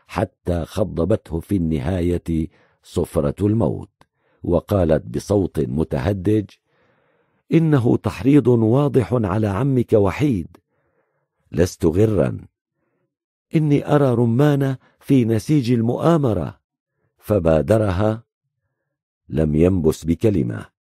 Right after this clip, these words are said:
وهو دائمًا في صف وحيد ودائمًا يحذرني. "لا تصدقه، إنهم يرددون ما يشحنهم به. هل صارحتهم بأفكارك النبيلة؟" فقال بصدق:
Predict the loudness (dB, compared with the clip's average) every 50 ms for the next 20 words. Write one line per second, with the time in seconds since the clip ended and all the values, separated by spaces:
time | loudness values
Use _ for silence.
0 | _ _ -4 0 0 0 2 2 0 0 0 2 2 0 0 0 0 -2 0 2
1 | 0 0 0 -2 -4 -6 -4 -4 -6 -6 -4 -2 -2 0 0 0 -2 -2 -2 0
2 | 0 0 0 -2 -6 -4 -2 0 0 0 0 0 -2 -2 -2 -4 -4 -2 -2 0
3 | 0 0 0 0 0 0 0 -2 -2 0 2 2 2 2 0 -2 -6 -8 -12 -16
4 | _ _ _ _ _ _ _ _ _ _ _ _ _ _ _ _ 0 2 2 2
5 | 2 0 -4 -2 0 0 0 2 2 2 2 2 _ -14 -16 -16 _ _ _ _
6 | _ _ _ _ _ _ -4 0 0 2 2 2 2 2 2 2 2 2 4 4
7 | 4 4 4 2 0 -2 0 2 2 2 4 4 2 2 2 2 2 2 2 0
8 | 0 -4 -6 -4 -2 0 0 0 0 0 0 0 0 2 2 0 0 -2 -6 -12
9 | _ _ _ _ _ _ _ _ _ _ _ _ _ -2 -2 -2 -2 -2 -2 0
10 | 2 2 2 0 -2 -6 -6 -4 -2 0 0 0 0 -2 -4 -4 -4 -4 -6 -6
11 | -2 0 2 2 2 2 0 0 0 0 2 2 2 2 2 2 2 2 0 -2
12 | -4 -8 _ _ _ _ _ _ _ _ _ _ _ _ _ _ _ _ _ -6
13 | -6 -4 -2 0 0 2 2 2 0 -2 -4 0 0 0 0 0 -4 -12 _ _
14 | -20 -20